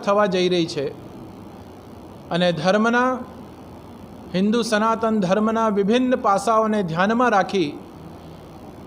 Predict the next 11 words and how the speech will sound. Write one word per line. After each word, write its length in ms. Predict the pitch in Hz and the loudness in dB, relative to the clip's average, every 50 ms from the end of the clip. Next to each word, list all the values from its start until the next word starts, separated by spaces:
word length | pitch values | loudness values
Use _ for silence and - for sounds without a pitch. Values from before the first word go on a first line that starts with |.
| - - - | -12 -6 -2
અને 140 | 196 202 233 226 190 175 | 0 2 2 2 2 2
વગોવાનું 720 | 185 190 190 240 247 240 240 233 233 233 254 254 226 - - | 2 2 4 4 4 6 6 4 4 4 2 0 0 -2 -2
પૂર્ણ 340 | 254 262 302 320 320 302 277 | -2 0 0 2 2 2 2
રૂપેણ 380 | 254 240 202 226 247 240 240 240 233 - 214 | 2 2 0 2 2 2 2 2 0 0 2
પ્રયત્ન 400 | 196 202 214 226 214 220 202 220 196 | 2 4 4 2 0 0 0 0 2
આ 1160 | 156 143 - - - - - - - - - - - - - - - - - - - 202 208 208 214 | 2 0 -2 -8 -14 -18 -18 -18 -18 -18 -18 -18 -18 -18 -18 -18 -18 -18 -14 -4 0 0 2 2 0
પિક્ચરની 500 | 202 202 - 220 214 208 214 214 202 190 | -2 0 0 0 2 2 2 2 2 2
અંદર 180 | 196 208 214 214 214 - | 2 2 0 0 0 0
કરવામાં 400 | 180 180 196 202 202 208 196 175 | 2 4 4 2 2 2 2 2
આવ્યું 200 | 180 208 208 - - | 2 2 0 0 -2
છે. 120 | 160 135 | -2 -4